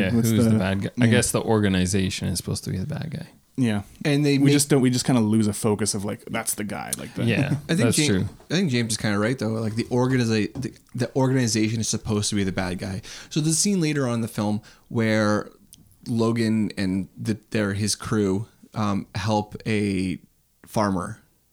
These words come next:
Speaker 3: and they get invited to the farmer's house, and, uh, they have dinner and stuff like that, and they find out a little bit about the farmer's world. And in his world, he's a,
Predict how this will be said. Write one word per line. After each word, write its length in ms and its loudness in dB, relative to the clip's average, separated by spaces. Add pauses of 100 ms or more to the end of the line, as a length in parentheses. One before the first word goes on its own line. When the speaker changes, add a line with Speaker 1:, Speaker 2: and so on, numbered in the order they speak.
(220)
Speaker 3:
and 400 0
they 120 0
get 160 -2
invited 340 -2
to 80 -8
the 40 -2
farmer's 380 -4
house, 380 -2
and, 180 -8 (720)
uh, 180 -4 (500)
they 100 -2
have 180 -2
dinner 240 -2
and 120 -2
stuff 180 -6
like 80 -4
that, 100 -4
and 100 -2
they 40 2
find 220 0
out 60 0
a 40 0
little 160 2
bit 80 2
about 120 -6
the 60 -6
farmer's 460 -2
world. 480 0 (340)
And 200 -8
in 120 2
his 220 2
world, 580 2 (320)
he's 300 -2
a, 380 -2